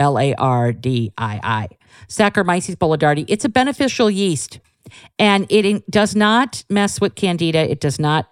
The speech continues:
cause yeast infections. It increases glycocalyx and I G A, and that's gonna decrease inflammation. And one of the things that you wanna do while you're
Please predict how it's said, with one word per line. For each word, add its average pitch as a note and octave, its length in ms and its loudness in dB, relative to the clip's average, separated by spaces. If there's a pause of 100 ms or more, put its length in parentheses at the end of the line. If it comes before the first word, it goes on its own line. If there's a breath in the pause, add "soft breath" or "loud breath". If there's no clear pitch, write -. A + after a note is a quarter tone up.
(180)
cause C#3 340 0
yeast C#3 240 -6
infections. A#2+ 480 -4 (460 loud breath)
It B3 100 4
increases B3+ 520 0
glycocalyx G3 680 0
and D3+ 80 0
I C#3 120 0
G C3 180 -2
A, A2+ 200 -2 (280 soft breath)
and F#3 120 -2
that's G3 200 2
gonna A3 180 2
decrease G3+ 680 -2
inflammation. E3+ 800 -2 (100)
And F3 420 2 (160)
one F3+ 220 2
of D4 120 0
the C#4 100 0
things F#3 500 -2
that F3 300 2
you F3 140 0
wanna F3+ 260 0
do D3+ 460 0 (260)
while D#3 260 2
you're D3+ 340 -2